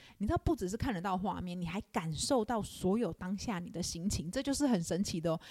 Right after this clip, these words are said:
你说画面是你幻想出来的就算，但是你真的可以感受到有一些心情转折，你是感受得出来的。而且他还问我说：“你觉得当，”那时候老师问我说：“你觉得那个时候的你是怎么样的你？”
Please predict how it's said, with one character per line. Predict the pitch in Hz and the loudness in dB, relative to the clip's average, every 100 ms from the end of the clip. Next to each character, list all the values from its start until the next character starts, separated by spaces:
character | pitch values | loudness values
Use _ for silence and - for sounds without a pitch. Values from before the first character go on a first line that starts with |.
| - - | -10 0
你 | 214 | 2
说 | - 311 | 8 8
画 | 320 302 277 | 8 4 4
面 | 262 | 0
是 | 247 | 0
你 | 226 | -2
幻 | 151 233 196 | -2 0 0
想 | 160 151 | -4 -2
出 | 190 190 | -2 -2
来 | 175 | -4
的 | 143 | -6
就 | 190 | -4
算， | 185 214 156 | -4 -4 -4
但 | 285 | -6
是 | 349 | -4
你 | 285 165 | -4 -2
真 | 285 | -2
的 | 262 | -2
可 | - 220 | -2 -4
以 | |
感 | - 165 | -4 -6
受 | - 220 | -2 -2
到 | 220 180 | 0 0
有 | 165 | -2
一 | 185 | -2
些 | - 202 | -2 0
心 | - 254 254 | 2 2 2
情 | - 185 147 | 0 -2 -4
转 | - - 175 | -2 -2 -2
折， | 147 156 120 170 - - - | -6 -6 -4 -6 -8 -20 -6
你 | 165 | -4
是 | 226 | -2
感 | - 160 | -4 -4
受 | 208 180 | -2 -2
得 | - | -2
出 | - 156 | -2 -4
来 | 127 | -6
的。 | 170 - - _ | -14 -20 -20 _
而 | 277 | -2
且 | 339 | -2
他 | 285 | 0
还 | 277 | 0
问 | 233 | 2
我 | 240 160 | 2 0
说 | 190 180 | -2 -4
：“你 | 185 175 | -2 0
觉 | 220 | 2
得 | 269 | 2
当，” | 247 254 220 | 0 0 0
那 | 330 | 0
时 | 311 | 2
候 | |
老 | 226 175 | 2 2
师 | |
问 | 214 | 4
我 | 226 160 | 2 0
说 | - 202 | -4 -4
：“你 | 180 | -2
觉 | 190 | 0
得 | 247 | 0
那 | 311 | 0
个 | 247 | -4
时 | 214 | 0
候 | 220 | 0
的 | 214 175 | 0 -2
你 | 147 | -4
是 | 202 | -8
怎 | 180 | -8
么 | 147 | -8
样 | 170 | -8
的 | 156 | -10
你？” | 139 | -12